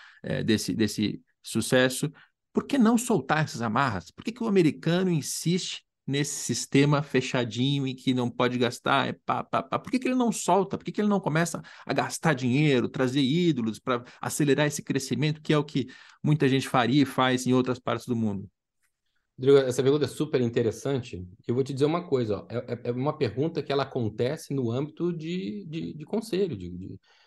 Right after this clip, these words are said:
Speaker 2: existem donos, por exemplo, que têm esse pensamento. "Vem cá, por que que a gente tá se amarrando aqui? Por que não cresce? Por que não deixa?"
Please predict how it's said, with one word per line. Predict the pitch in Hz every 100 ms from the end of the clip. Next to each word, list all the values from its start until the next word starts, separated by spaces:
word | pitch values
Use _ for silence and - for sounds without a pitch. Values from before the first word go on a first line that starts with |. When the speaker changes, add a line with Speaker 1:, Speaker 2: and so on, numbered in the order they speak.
| _ _
Speaker 2:
existem | 117 131 180 190
donos, | 139 143 156 170
por | 143
exemplo, | 127 117 127
que | 127
têm | -
esse | 190 190
pensamento. | 196 240 202 175 165 _ _ _ _ _ _ _ _ _ _
"Vem | 151
cá, | 156 120
por | 113
que | 139
que | 160
a |
gente | 240
tá | 226 -
se | 147
amarrando | 127 104 117 98
aqui? | 90 92
Por | -
que |
não | 175
cresce? | 180 117 87 - - _ _ _ _ _ _
Por |
que | -
não | 190
deixa?" | 139 143 127 104 85